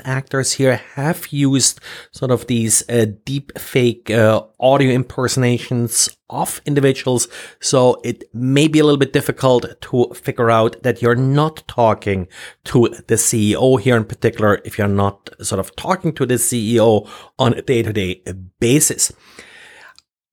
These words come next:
Use of camera may help here, or, of course, just your spidey senses in the sense that, uh, if there is a request coming that's unusual, uh, maybe to confirm it, uh,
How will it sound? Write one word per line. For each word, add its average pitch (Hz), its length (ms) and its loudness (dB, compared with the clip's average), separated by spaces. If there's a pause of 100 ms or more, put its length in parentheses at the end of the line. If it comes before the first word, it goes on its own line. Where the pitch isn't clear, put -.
(120)
Use 175 200 2
of 185 120 0
camera 208 640 0
may 139 400 0
help 147 380 -6
here, 175 520 0 (120)
or, 127 600 2 (180)
of 110 180 -14
course, 131 460 0 (160)
just 120 440 -2
your 110 260 0
spidey 135 640 0
senses 123 680 0
in 120 200 -10
the 117 60 -4
sense 117 400 -2
that, 110 260 0 (340)
uh, 117 200 4 (380)
if - 280 -2
there 113 280 0 (100)
is 139 140 2
a 147 60 2
request 131 580 0
coming 120 400 -2
that's 110 380 0
unusual, 113 840 2 (300)
uh, 113 140 2 (100)
maybe 123 520 2
to 123 80 -6
confirm 123 600 0
it, 117 340 2
uh, 110 260 2